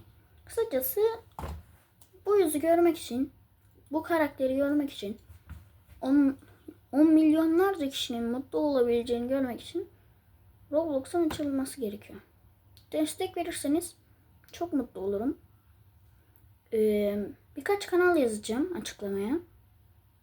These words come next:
O yüzden o, o, on,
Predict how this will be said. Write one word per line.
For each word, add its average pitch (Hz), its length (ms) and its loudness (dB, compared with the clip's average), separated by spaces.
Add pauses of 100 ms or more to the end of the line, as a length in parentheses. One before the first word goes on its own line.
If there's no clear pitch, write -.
(880)
O 302 100 0
yüzden 311 440 -2 (640)
o, 269 240 -2 (160)
o, 254 260 -4 (760)
on, 285 280 0